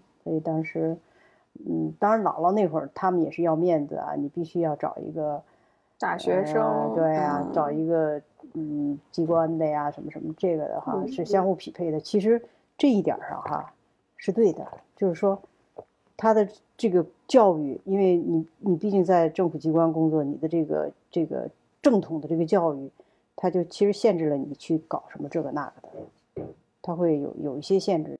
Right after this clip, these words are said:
Speaker 2: 那你不是说刚才还说了，就是你们那个系统里面的男孩子权钱的交易之后也会有一些走弯路。其实这种，这种所谓的打引号这种正统的教育，其实也没有办法限制一个人滥用自己的权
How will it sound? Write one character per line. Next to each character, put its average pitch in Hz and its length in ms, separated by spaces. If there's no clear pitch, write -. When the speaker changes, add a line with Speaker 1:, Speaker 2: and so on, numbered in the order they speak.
Speaker 2:
那 330 220
你 196 120
不 202 180
是 240 60
说 247 240
刚 262 180
才 214 220
还 220 180
说 220 400
了， 190 120
就 196 120
是 214 120
你 190 100
们 185 140
那 208 180
个 175 160
系 190 200
统 190 200
里 180 60
面 190 200
的 196 60
男 196 200
孩 214 200
子 190 300
权 190 260
钱 180 220
的 196 120
交 196 260
易 185 180
之 214 140
后 196 280
也 - 100
会 208 220
有 95 160
一 196 40
些 214 140
走 - 180
弯 190 200
路。 196 300
其 - 200
实 285 240
这 285 120
种， 285 320
这 269 100
种 220 320
所 - 200
谓 240 200
的 190 80
打 175 180
引 208 180
号 208 120
这 202 40
种 196 140
正 190 180
统 - 160
的 - 100
教 180 260
育， - 100
其 - 160
实 240 140
也 226 100
没 - 120
有 233 100
办 233 180
法 190 120
限 233 360
制 185 240
一 175 100
个 175 100
人 - 260
滥 190 180
用 170 140
自 - 80
己 - 100
的 - 80
权 - 180